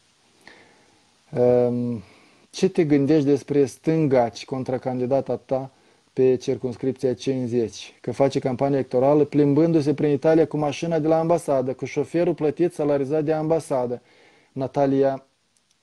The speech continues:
uh, Mereneanu întreabă sau îmi comunică chestia asta? Că dacă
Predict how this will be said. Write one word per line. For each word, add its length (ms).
uh, 420
Mereneanu 920
întreabă 1040
sau 280
îmi 140
comunică 560
chestia 540
asta? 260
Că 100
dacă 420